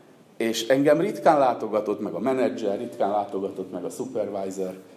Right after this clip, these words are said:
mert valahogy ott voltam felejtve, és ott dolgoztam. De néha azért rám néztek. És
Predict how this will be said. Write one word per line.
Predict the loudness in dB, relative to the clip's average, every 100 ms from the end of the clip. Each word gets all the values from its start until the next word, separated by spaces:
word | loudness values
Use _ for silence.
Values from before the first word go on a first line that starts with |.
| -20 -20 -12
mert | 4 6 6 2 -14 -18 -20 2
valahogy | 6 8 6
ott | 2
voltam | 2 0 2 -2
felejtve, | 0 2 2 -4 -12 -14 -14
és | -4
ott | -4 -2
dolgoztam. | -4 -4 -8 -12 -12 -16 -16 -20 -20
De | 2 2
néha | 2 0 0
azért | 2 0
rám | -2 -4
néztek. | -6 -10 -12 -16 -20 -20 -20 -20 -20 -20 -20 -20 -20 -20 -20 -20 -20 -20 -20 -20 -20 -4
És | 2 2 2 -4 -8